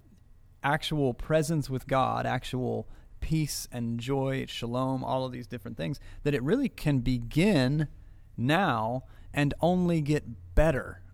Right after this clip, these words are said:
um, in this future humanity, future heaven and future earth. But, um,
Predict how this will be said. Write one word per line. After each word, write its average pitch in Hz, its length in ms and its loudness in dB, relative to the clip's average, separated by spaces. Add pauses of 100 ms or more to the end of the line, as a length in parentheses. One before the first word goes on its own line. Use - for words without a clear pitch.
um, 113 500 -4 (280)
in 123 180 0
this 120 360 -4
future 110 800 -2
humanity, 110 640 -2
future 110 560 -6 (480)
heaven 107 320 -4
and 101 160 -8
future 104 320 -8
earth. - 420 -8 (1200)
But, - 220 -18 (920)
um, 120 420 -2